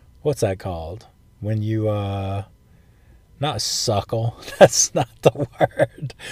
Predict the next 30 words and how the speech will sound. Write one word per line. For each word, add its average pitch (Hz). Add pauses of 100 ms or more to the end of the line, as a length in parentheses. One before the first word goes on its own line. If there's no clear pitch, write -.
(160)
When 196
you 220
suckle 160
them. 131 (440)
Uh, 147
what's 175
it 135
called? 120
It's 151
kinda 208
like, 139
it's, 143
uh, 123 (680)
man. 104 (560)
Man, 135
I 143
don't 131
even 117
know. 117 (260)
I 139
can't 135
even 107
think 135
about 123
words 110
right 104
now, 107 (280)
Jack. 127 (380)
But, 139
um, 113